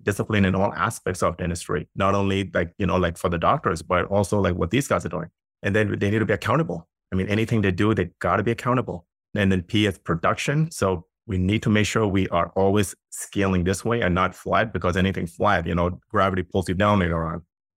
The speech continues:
You know, as we've seen over the years, like, what happens in the, in the past. Then we have the T, which is transparent. Every single one's gotta be transparent, including ourselves.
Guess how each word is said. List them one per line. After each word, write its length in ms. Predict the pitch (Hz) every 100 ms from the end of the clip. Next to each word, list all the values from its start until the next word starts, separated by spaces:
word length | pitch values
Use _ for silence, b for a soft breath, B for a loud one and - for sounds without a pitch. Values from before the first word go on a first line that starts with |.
| _ -
You 80 |
know, 80 | 90
as 180 | 98 92
we've 180 | 101 87
seen 300 | - 104 92
over 160 | 90
the 100 | 87
years, 340 | 85 90 87 82
like, 200 | 85 85
what 200 | 90 87
happens 380 | 87 85 87 87
in 120 | 85
the, 160 | 87 87
in 60 |
the 80 | 85
past. 440 | 98 92 85 - _ _ -
Then 140 | 104
we 80 | 101
have 160 | 101 98
the 60 | 95
T, 180 | -
which 160 | 101 90
is 120 | 92
transparent. 760 | - 92 - - 117 104 85 - _ _ _ _ -
Every 280 | 107 110
single 280 | 113 113 104
one's 180 | 101 95
gotta 160 | 98 92
be 100 | 95
transparent, 480 | 95 92 - 87
including 360 | 90 82 95 95
ourselves. 520 | 87 - 92 82 -